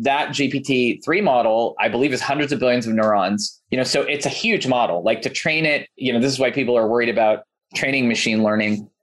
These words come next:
you know, and things like the energy, you know, related to that and the consumption and, you know, related to things like climate change and all that. But basically,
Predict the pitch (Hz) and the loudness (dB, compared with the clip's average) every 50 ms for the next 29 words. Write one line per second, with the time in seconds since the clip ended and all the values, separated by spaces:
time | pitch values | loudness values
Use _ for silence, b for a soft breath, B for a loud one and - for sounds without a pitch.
0 | _ _ - 117 123 123 117 113 113 113 120 117 113 107 113 110 113 113 104 - | _ _ -6 -4 -2 0 0 0 0 0 0 -2 -2 0 0 0 0 0 0 -2
1 | 123 117 117 120 123 120 110 117 110 110 110 104 - - 120 110 107 104 104 98 | -2 0 0 0 0 -2 0 0 2 2 2 0 0 0 0 0 2 2 0 0
2 | 104 117 117 113 113 101 98 98 120 104 107 104 101 101 82 90 - 73 80 80 | 0 2 2 2 0 0 -2 -2 -2 -2 0 0 0 -2 -2 -4 -6 -6 -2 2
3 | 110 107 104 104 110 113 107 - - 107 107 101 - 104 104 101 101 101 95 92 | 2 2 2 2 0 0 0 2 0 0 0 -2 -2 -2 0 0 0 0 0 0
4 | 90 76 98 90 87 90 92 - b b b b b b b _ - 113 117 117 | -2 -2 -2 0 0 -2 -2 -4 b b b b b b b _ -4 0 0 2
5 | 113 107 107 107 - 113 104 104 101 107 104 - 110 107 104 104 104 - 101 92 | 0 0 -2 -2 -2 0 0 0 0 -2 -2 -2 -2 -2 -2 -2 -2 -2 -2 0
6 | 92 98 98 98 95 95 98 98 101 101 101 - - 113 107 - - - _ - | 0 0 0 2 2 2 2 2 2 0 0 0 0 -2 -2 -2 -4 -10 _ -8
7 | - 127 151 185 180 - 170 160 160 139 135 127 127 123 120 120 | -4 -4 -2 -2 -2 -2 -2 0 0 2 2 2 2 0 -2 -4